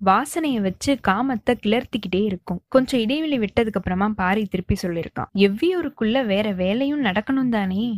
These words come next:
அதனாலதான் திசைக்கு ஒரு மரம் மட்டும் வச்சிருக்கோம். பாரியோட இந்த சொல்ல தாண்டி வெளிவந்திருக்கு சிரிப்பு. கபிலரும் சேர்ந்து சிரிச்சிருக்காரு. உடனே நினைப்பு வந்ததும் கொஞ்சம் சிரிக்கிறத அடக்கிட்டு கேட்டிருக்காரு. "அதனாலதான் மரத்துக்கு பக்கத்துல நான் போய் பார்க்கணும் அப்படின்னு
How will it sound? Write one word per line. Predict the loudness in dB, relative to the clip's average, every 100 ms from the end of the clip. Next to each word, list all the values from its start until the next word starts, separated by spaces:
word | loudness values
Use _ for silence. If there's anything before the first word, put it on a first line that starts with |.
| -6 -2
அதனாலதான் | 2 2 2 0 0 -2 -2 -4
திசைக்கு | -4 0 -2 0 0
ஒரு | 2 2 0
மரம் | 0 0 -2
மட்டும் | -2 -2 -2
வச்சிருக்கோம். | -2 -4 -8 -6 -8 _ _ 2
பாரியோட | 2 2 -2 -2 -2 0
இந்த | 0 0 -2
சொல்ல | -2 -2 0 0
தாண்டி | 0 -2 0 -2
வெளிவந்திருக்கு | -2 -2 0 -2 -2 -2 -4
சிரிப்பு. | -2 -2 -2 -4 -8 2
கபிலரும் | 2 4 0 -2 -4
சேர்ந்து | -2 0 2 0
சிரிச்சிருக்காரு. | -2 -4 -4 -8 -8 -8 -6
உடனே | 2 2 2 0
நினைப்பு | 0 0 -2 -2 0
வந்ததும் | 0 0 0 -2 -2 2
கொஞ்சம் | 2 4 0 0
சிரிக்கிறத | -2 0 0 0
அடக்கிட்டு | 0 -2 -2 -4 -6 0
கேட்டிருக்காரு. | 0 0 -6 -4 -4 -4 -6 -4 0
"அதனாலதான் | 2 2 2 2 0 0 0
மரத்துக்கு | 0 0 -2 -2 0
பக்கத்துல | 0 0 0 0 -2
நான் | 0 0 0
போய் | -2 0
பார்க்கணும் | 0 0 0 -2 0 0
அப்படின்னு | 0 0 0 0